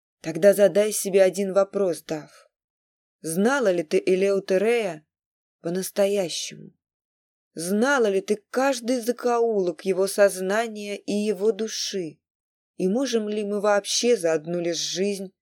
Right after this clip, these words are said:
в совершенстве познать другую душу?» «Можем ли?» У Дав от чего-то на глазах навернулись слезы. «Но я люблю его, мам», прошептала она, чтобы голос не дрогнул.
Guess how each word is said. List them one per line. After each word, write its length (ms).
в 60
совершенстве 840
познать 560
другую 500
душу?» 540
«Можем 500
ли?» 320
У 120
Дав 420
от 160
чего-то 480
на 120
глазах 500
навернулись 680
слезы. 720
«Но 80
я 220
люблю 480
его, 380
мам», 420
прошептала 800
она, 340
чтобы 380
голос 420
не 120
дрогнул. 540